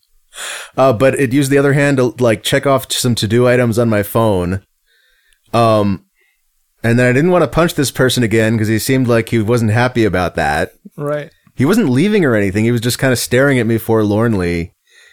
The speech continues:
Speaker 1: which I bet is somebody's fetish. Um,
Speaker 2: To be stared at forlornly or to stare
Speaker 1: Well, aft-,
Speaker 2: forlornly?
Speaker 1: after, while being punched repeatedly.
Speaker 2: Okay.
Speaker 1: Um, uh, I tried, like, checking my phone again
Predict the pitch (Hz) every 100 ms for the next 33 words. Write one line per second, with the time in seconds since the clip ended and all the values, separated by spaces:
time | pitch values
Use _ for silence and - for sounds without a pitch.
0 | _ _ 107 107 117 110 147 123 131 131
1 | 107 92 - 117 95 85 - - - _
2 | _ _ _ _ _ _ _ _ - 120
3 | 113 104 98 95 - _ - 147 151 -
4 | - 135 135 - 143 131 135 160 190 147
5 | - 120 127 135 147 - - 143 135 135
6 | 131 - 131 110 117 127 120 131 110 -
7 | 117 - 123 117 123 120 120 127 135 -
8 | - 143 123 110 107 _ _ _ _ _
9 | _ _ _ - - - _ _ _ _
10 | - 123 113 104 - _ _ _ _ _
11 | - 117 113 98 - 139 135 120 113 101
12 | 95 - - 120 135 120 110 104 113 113
13 | 123 113 117 117 117 120